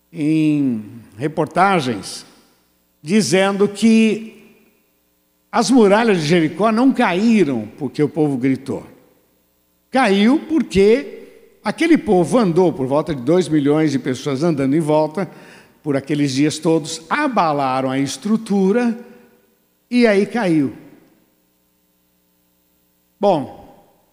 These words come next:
então o milagre foi maior, porque aonde estava a casa de Raabe não caiu. <laughs> Né? Tem aquela,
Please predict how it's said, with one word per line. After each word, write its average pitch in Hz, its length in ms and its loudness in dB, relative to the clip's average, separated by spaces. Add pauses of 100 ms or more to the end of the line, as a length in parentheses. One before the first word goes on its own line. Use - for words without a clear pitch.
(140)
então 175 340 0
o 196 40 2
milagre 196 400 2
foi 202 120 -2
maior, 226 360 0
porque 175 260 -4
aonde 233 340 0
estava 175 340 -2
a 151 40 -2
casa 151 300 -6
de 147 100 0
Raabe 143 360 0
não 160 120 0
caiu. 180 340 2 (1120)
<laughs> - 300 -2 (600)
Né? 190 480 0 (1120)
Tem 151 120 -4
aquela, 151 680 -4